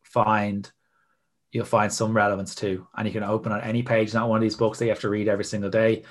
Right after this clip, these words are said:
You open it up a page a day, or you can open it, like, say, what's now is February. You can open it in April if you wanted, or Sep-, December, and pick up anything,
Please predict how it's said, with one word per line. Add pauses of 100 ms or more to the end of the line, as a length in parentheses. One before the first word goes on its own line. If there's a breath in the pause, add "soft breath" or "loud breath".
(300 loud breath)
You
open
it
up
a
page
a
day,
or
you
can
open
it, (200)
like,
say,
what's
now
is
February. (240 loud breath)
You
can
open
it
in
April
if
you
wanted,
or
Sep-,
December,
and
pick
up
anything,